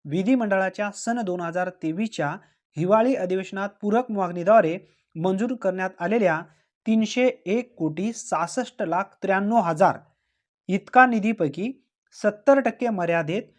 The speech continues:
दोनशे अकरा कोटी सोळा लाख रुपये इतकी रक्कम वितरित करण्यास वित्त विभागाने मान्यता प्रदान केली आहे.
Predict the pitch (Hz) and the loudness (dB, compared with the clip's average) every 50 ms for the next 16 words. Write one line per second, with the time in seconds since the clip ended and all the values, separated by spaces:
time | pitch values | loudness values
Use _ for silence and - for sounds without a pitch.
0 | _ _ - 160 147 175 202 220 214 196 - 247 262 269 - _ - - 160 - | _ _ -12 -4 0 0 2 2 0 -2 0 0 0 0 -2 _ -8 -8 -8 -2
1 | - - 226 247 226 214 - 160 151 156 202 240 269 - _ _ _ _ _ - | 2 6 6 6 6 4 0 -6 -4 -4 -6 -6 -6 -10 _ _ _ _ _ -20
2 | - - - - 208 214 240 262 254 233 208 185 - 170 151 147 151 160 190 226 | -18 -12 -6 -2 4 6 8 8 8 8 6 4 2 -2 -4 -4 -4 -4 -4 -4
3 | 262 _ _ _ _ _ - 196 190 - - - 269 262 226 196 - - - 220 | -8 _ _ _ _ _ -4 -4 -4 -4 0 0 2 4 2 2 0 -2 -4 -6
4 | 208 170 147 165 175 156 - 220 247 269 262 - - 202 180 175 170 170 190 202 | -4 -6 -8 -10 -10 -8 -6 -4 -4 -4 -4 -6 -4 -4 -4 -2 -2 -6 -6 -8
5 | - - 143 139 208 208 214 - 262 233 185 175 175 170 180 180 190 208 202 165 | -10 -12 -8 -6 -6 -4 -2 -2 -2 -2 -2 -2 -4 -4 -4 -6 -6 -6 -6 -6
6 | 151 156 156 160 170 170 170 196 190 180 - 160 151 147 160 165 165 151 151 151 | -6 -8 -8 -8 -10 -10 -8 -8 -8 -8 -6 -6 -6 -4 -6 -8 -8 -8 -8 -6
7 | 143 147 160 - - 170 143 123 120 90 | -6 -6 -8 -8 -8 -10 -10 -10 -12 -16